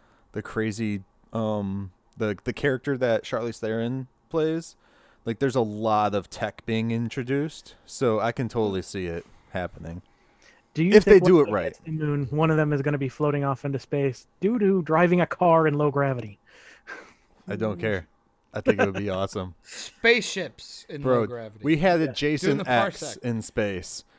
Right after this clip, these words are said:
Speaker 1: Fuck
Speaker 2: He,
Speaker 1: off.
Speaker 2: he
Speaker 1: Like,
Speaker 2: was on a space
Speaker 3: In
Speaker 2: station, though.
Speaker 3: space.
Speaker 1: No, he was in a spaceship.
Speaker 2: Was it a
Speaker 1: Um,
Speaker 2: ship? I thought it was, like, the space. Well, it don't matter.
Speaker 1: I,
Speaker 2: It,
Speaker 1: I believe
Speaker 2: it
Speaker 1: it was
Speaker 2: was
Speaker 1: a ship.
Speaker 2: weird.
Speaker 1: And then he, like, upgraded himself, and then his
Speaker 2: Nanites.
Speaker 1: hockey mask became part of him.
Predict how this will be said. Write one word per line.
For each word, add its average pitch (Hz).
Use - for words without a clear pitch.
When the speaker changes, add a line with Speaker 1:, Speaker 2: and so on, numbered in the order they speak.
Speaker 1:
Fuck -
Speaker 2:
He, 131
Speaker 1:
off. 101
Speaker 2:
he 160
Speaker 1:
Like, 185
Speaker 2:
was 180
on 160
a 135
space 147
Speaker 3:
In -
Speaker 2:
station, 175
though. -
Speaker 3:
space. 196
Speaker 1:
No, 139
he 165
was 208
in 220
a 165
spaceship. -
Speaker 2:
Was 160
it 247
a -
Speaker 1:
Um, 180
Speaker 2:
ship? 277
I 202
thought 196
it 175
was, 160
like, 156
the 123
space. 143
Well, 123
it 165
don't 113
matter. -
Speaker 1:
I, 127
Speaker 2:
It, 127
Speaker 1:
I 143
believe 151
Speaker 2:
it 185
Speaker 1:
it 170
was 131
Speaker 2:
was -
Speaker 1:
a 113
ship. 165
Speaker 2:
weird. 131
Speaker 1:
And 127
then 143
he, 156
like, 143
upgraded 117
himself, 107
and 113
then 139
his 143
Speaker 2:
Nanites. 147
Speaker 1:
hockey 110
mask 104
became 107
part 110
of 87
him. -